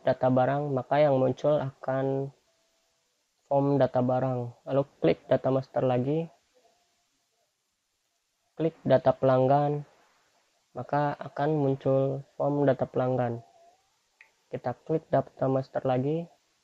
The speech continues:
lalu klik data supplier, maka akan muncul tampilan form data supplier.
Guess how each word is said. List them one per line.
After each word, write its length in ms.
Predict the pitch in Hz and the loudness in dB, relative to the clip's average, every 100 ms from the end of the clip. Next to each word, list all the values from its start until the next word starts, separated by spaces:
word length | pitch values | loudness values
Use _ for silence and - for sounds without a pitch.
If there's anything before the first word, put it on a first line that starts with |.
| _ _ _ _ _ _ _ _ _ _ 131 | _ _ _ _ _ _ _ _ _ _ -4
lalu 400 | 127 143 156 - _ _ - | 0 2 2 -2 _ _ -6
klik 160 | 165 - | -4 -2
data 320 | 143 139 131 | -2 0 -4
supplier, 560 | - - 127 131 135 - _ _ 131 | -6 -6 -2 -2 -6 -12 _ _ -16
maka 320 | - 135 131 | -6 -4 -4
akan 220 | - 135 | -4 -4
muncul 560 | 135 127 127 147 156 160 - _ _ _ _ _ _ | -2 -2 -2 -2 -2 -4 -10 _ _ _ _ _ _
tampilan 720 | - 123 135 131 135 135 139 139 - | -12 -8 -2 0 0 -2 -4 -8 -4
form 320 | 139 139 139 | -2 0 0
data 240 | 123 131 | -2 -2
supplier. 560 | - - 123 127 120 - | -6 -8 -2 -2 -2 -6